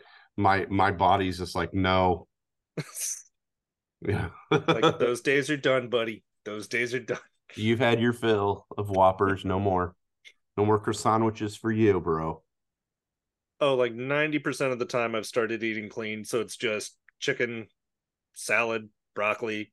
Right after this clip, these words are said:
Speaker 2: cauliflower, rice. Now and then I throw in mashed potatoes and mac and cheese.
Speaker 1: Yeah. Yeah.
Speaker 2: Not at the same time. I definitely, I separate the mashed potatoes and the mac and cheese. That's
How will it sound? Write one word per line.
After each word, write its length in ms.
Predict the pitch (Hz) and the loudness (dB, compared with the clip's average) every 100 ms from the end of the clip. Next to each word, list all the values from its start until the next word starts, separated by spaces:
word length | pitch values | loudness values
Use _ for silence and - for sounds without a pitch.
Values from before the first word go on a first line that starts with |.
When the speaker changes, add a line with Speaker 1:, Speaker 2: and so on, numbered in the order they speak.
| - | -8
Speaker 2:
cauliflower, 720 | 101 107 104 104 107 104 101 _ - | -4 -4 -2 -2 -2 -4 -8 _ -10
rice. 520 | 101 104 101 - - _ _ _ _ _ _ _ _ - | -4 -4 -4 -10 -12 _ _ _ _ _ _ _ _ -8
Now 200 | 110 107 | -6 -4
and 100 | 107 | -6
then 120 | 107 | -6
I 60 | 107 | -6
throw 260 | - 110 | -6 -6
in 140 | 104 101 | -6 -6
mashed 240 | 98 - | -8 -8
potatoes 460 | 95 101 101 104 98 | -8 -4 -4 -4 -8
and 100 | 104 | -8
mac 220 | 98 98 | -6 -8
and 100 | 95 | -12
cheese. 480 | - 98 104 - - - _ - - _ | -10 -10 -10 -12 -16 -20 _ -20 -20 _
Speaker 1:
Yeah. 300 | 80 80 78 - _ _ _ _ | -10 -8 -8 -12 _ _ _ _
Yeah. 360 | 87 110 131 117 | -2 4 6 6
Speaker 2:
Not 100 | 165 | 4
at 100 | 156 | 2
the 80 | 139 | 0
same 280 | 170 135 117 | 0 0 0
time. 300 | 139 107 98 | -2 -2 -2
I 80 | 101 | -4
definitely, 380 | 95 120 123 - | 0 -2 -4 -4
I 40 | 117 | -4
separate 540 | - 147 - 117 107 | 0 0 0 -2 -4
the 80 | 110 | -4
mashed 240 | 107 101 - | -6 -6 -6
potatoes 320 | - 104 104 | -4 -4 -6
and 100 | 107 | -10
the 40 | 101 | -8
mac 240 | 98 92 | -6 -6
and 120 | 95 | -10
cheese. 300 | 90 90 80 | -8 -8 -8
That's 380 | 98 90 - - | -8 -8 -10 -20